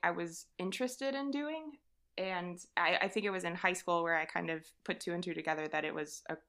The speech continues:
career path that, like, real people, um, I was watching a lot of Nickelodeon, a lot of Avatar: The Last Airbender, and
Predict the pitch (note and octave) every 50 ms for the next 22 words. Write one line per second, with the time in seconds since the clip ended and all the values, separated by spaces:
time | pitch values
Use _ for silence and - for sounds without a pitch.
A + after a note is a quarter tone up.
0 | _ _ _ - - - D3+ D#3+ E3+ F#3+ F3+ F3 - D3 C#3 C#3+ - - - -
1 | D3 - D3+ D3 - E3 F#3 G3 F#3+ G3 - E3 - D#3+ D#3+ - - - - -
2 | - - - F3+ F3+ E3+ E3 D#3 - - D#3+ E3+ E3+ E3+ F3 F3 F3 E3+ E3+ -
3 | - F3 E3+ E3 E3 F3 F3 F3+ F3 - F3+ F3 F#3 G3 F#3+ E3 D#3+ D#3+ D#3+ D#3+
4 | D#3+ D#3+ D#3 D#3 - - E3 E3 E3+ F3 E3+ - E3 D#3+ D#3+ D#3+ D#3+ D#3 - D#3+
5 | D#3+ D3+ D3+ D3+ - - D#3 D#3 D3+ D#3 E3 F3 F3 F#3 F#3 - - - - -
6 | - _ _ - - E3+ E3+ E3 D#3+ D#3+ D#3